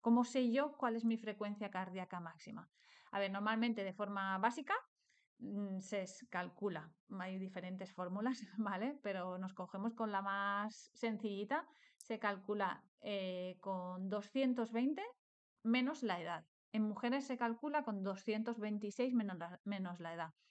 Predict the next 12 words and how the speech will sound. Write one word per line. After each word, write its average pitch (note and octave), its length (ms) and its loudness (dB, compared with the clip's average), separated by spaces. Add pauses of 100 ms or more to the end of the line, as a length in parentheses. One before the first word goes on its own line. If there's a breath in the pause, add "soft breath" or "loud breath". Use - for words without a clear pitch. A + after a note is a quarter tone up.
Entonces, - 280 -6
si A3+ 100 0
tenemos A3 480 0 (240 soft breath)
cuarenta G#3+ 400 4
años, F4 340 2 (360)
por G#3+ 120 -2
ejemplo, D#4 320 0 (300)
nuestra G#3+ 320 -2
frecuencia, G#3 600 -4 (120)
frecuencia G#3+ 720 -4
cardíaca A3 580 0 (680)
sería F3+ 500 -4